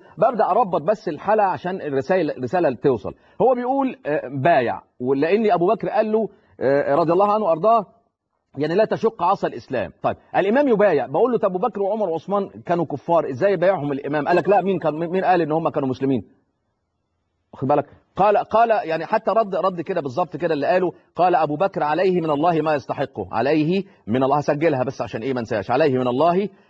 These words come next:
ما لا، أو ما يستحقه، يستحقه. فده يا جماعة أنا، أنا في هذا البرنامج نرجو أن نلتزم،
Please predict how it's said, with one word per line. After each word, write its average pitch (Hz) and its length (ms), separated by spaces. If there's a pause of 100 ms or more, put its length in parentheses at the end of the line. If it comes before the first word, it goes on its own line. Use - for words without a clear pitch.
(120)
ما 165 420
لا، 180 380 (580)
أو 151 100
ما 180 160
يستحقه، 147 540 (2500)
يستحقه. 120 580 (260)
فده 151 420
يا 214 60
جماعة 180 440
أنا، 180 240
أنا 156 340 (120)
في 156 60
هذا 170 160
البرنامج 123 360
نرجو 113 320 (300)
أن 151 100
نلتزم، 131 440